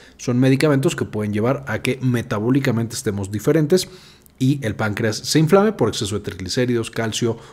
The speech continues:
o problemas de coagulación. Entonces, aunque aquí no vamos a ver todos los medicamentos que pueden causar pancreatitis,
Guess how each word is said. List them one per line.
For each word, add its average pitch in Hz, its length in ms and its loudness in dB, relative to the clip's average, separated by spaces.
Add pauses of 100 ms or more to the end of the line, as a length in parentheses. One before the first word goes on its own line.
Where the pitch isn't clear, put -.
(180)
o 151 160 2
problemas 98 560 -2
de 95 80 -6
coagulación. 120 880 2 (560)
Entonces, 151 420 6 (380)
aunque 104 200 -4
aquí 117 140 2
no 131 80 6
vamos 127 160 2
a 120 60 4
ver 117 240 2 (100)
todos 123 320 4
los 110 140 0
medicamentos 110 480 -2
que 98 100 -10
pueden 104 220 -4
causar 95 260 -8
pancreatitis, 151 720 2